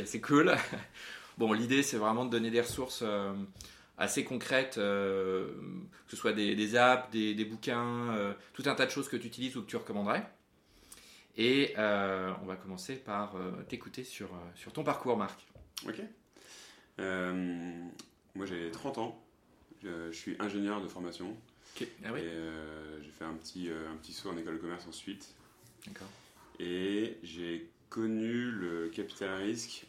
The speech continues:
Speaker 2: euh, en travaillant chez Alven.
Speaker 1: Oui, ouais.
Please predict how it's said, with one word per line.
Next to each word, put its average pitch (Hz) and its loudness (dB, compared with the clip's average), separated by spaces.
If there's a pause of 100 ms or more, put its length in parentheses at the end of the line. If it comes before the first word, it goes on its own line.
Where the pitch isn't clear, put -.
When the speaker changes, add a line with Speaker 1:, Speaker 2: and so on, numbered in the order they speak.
Speaker 2:
euh, 80 -4 (800)
en 82 -8
travaillant 87 -6
chez - -8
Alven. 90 -4 (540)
Speaker 1:
Oui, 113 6 (220)
ouais. 110 2